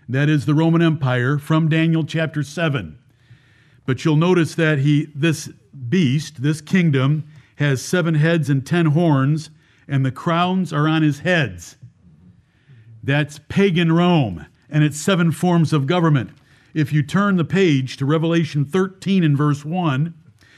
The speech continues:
you'll see the same beast, and the crowns are in a different place. Revelation thirteen one, "I stood upon the sand of the sea, and saw a beast rise up out of the sea, having seven heads and ten horns," same beast,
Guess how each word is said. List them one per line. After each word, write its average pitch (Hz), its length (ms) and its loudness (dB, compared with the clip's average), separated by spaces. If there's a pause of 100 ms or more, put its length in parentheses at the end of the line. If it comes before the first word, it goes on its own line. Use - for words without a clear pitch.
you'll 147 220 0
see 190 200 0
the 147 140 0
same 175 380 -2
beast, 185 340 -2
and 180 100 -4
the 180 60 -6
crowns 208 540 -4
are - 20 -4
in 208 80 -4
a 196 60 -4
different 185 320 -6
place. 151 480 -8 (840)
Revelation 165 600 0
thirteen 180 500 0
one, 180 240 0
"I 175 160 0
stood 190 300 0
upon 175 280 -2
the 175 80 -2
sand 185 380 0
of 175 80 -2
the 160 80 -2
sea, 202 540 -2 (400)
and 127 120 0
saw 175 280 0
a 165 40 2
beast 180 360 0
rise 175 340 0
up 180 220 -2
out 180 100 0
of 165 60 0
the 170 80 -2
sea, 190 500 -2 (600)
having 160 300 0
seven 170 360 0
heads 165 320 2
and 165 160 0
ten 185 180 2
horns," 175 640 0
same 165 320 0
beast, 175 400 0